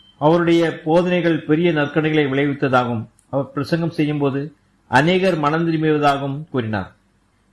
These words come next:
"ஜெபமாலையை நான் பிரசங்கித்ததால் வந்த ஆச்சரியமான பலன்களை பார். நீயும் தேவமாதாவை நேசிக்கும் எல்லோரும் அவ்வாறே செய்ய வேண்டும்." ஜெபமாலையை சொல்லி, அதன் வழியாக புண்ணியங்களை பற்றிய உண்மையான அறிவை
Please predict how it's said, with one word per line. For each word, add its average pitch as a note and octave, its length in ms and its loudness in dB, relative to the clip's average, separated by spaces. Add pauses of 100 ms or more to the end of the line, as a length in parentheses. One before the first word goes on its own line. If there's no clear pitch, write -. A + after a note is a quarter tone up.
(120)
"ஜெபமாலையை F#3 500 2
நான் D#3+ 240 -2
பிரசங்கித்ததால் D3 840 0
வந்த C#3 340 0
ஆச்சரியமான D3+ 540 -2
பலன்களை C3 400 -2
பார். A2+ 380 -2 (680)
நீயும் F#3+ 460 0
தேவமாதாவை E3 680 2
நேசிக்கும் D3 460 -4
எல்லோரும் D3 360 0
அவ்வாறே C3+ 340 0
செய்ய B2 300 -2
வேண்டும்." A#2 280 -4 (760)
ஜெபமாலையை D#3 640 2
சொல்லி, E3+ 680 -2
அதன் C#3 240 -2
வழியாக C#3+ 260 2
புண்ணியங்களை C#3+ 560 -4
பற்றிய B2+ 400 -4
உண்மையான C#3+ 400 -2
அறிவை B2 480 -2